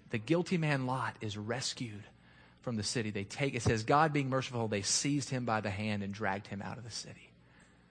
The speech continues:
And so it creates this tension, and it lasts all the way through the Old Testament from beginning to end,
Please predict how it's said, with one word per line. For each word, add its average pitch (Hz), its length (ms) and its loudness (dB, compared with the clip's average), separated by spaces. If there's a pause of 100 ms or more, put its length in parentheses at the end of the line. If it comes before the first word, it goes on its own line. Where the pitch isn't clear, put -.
(2000)
And 120 100 0
so 135 160 4
it 123 60 2
creates 160 360 2
this - 140 2
tension, 113 440 -2 (240)
and 120 100 0
it 120 80 0
lasts 120 400 6
all 170 300 6
the 175 60 4
way 156 160 6
through 147 140 2
the 147 60 6
Old 139 160 4
Testament 131 360 2
from 110 260 0
beginning 135 380 2
to - 160 -6
end, 104 360 0